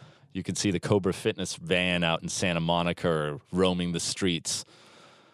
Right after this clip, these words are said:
If you go to Runyon Canyon, you will see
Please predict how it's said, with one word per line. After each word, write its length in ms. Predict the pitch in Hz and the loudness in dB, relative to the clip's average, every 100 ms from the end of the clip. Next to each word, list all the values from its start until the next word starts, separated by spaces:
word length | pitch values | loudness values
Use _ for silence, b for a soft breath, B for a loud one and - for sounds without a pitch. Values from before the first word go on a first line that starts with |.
| b b b _ _ _ _ _ _ _ - | b b b _ _ _ _ _ _ _ -2
If 100 | 104 | 2
you 60 | |
go 140 | 110 113 | 6 8
to 80 | 107 | 8
Runyon 640 | 104 110 107 104 98 92 - - | 6 6 6 4 4 0 -4 -10
Canyon, 720 | - 113 107 101 85 82 85 - - | -2 0 2 2 2 0 -4 -8 -2
you 340 | 101 95 95 | 2 4 4
will 180 | 90 92 | 4 2
see 500 | - - 110 104 101 | 0 0 2 2 0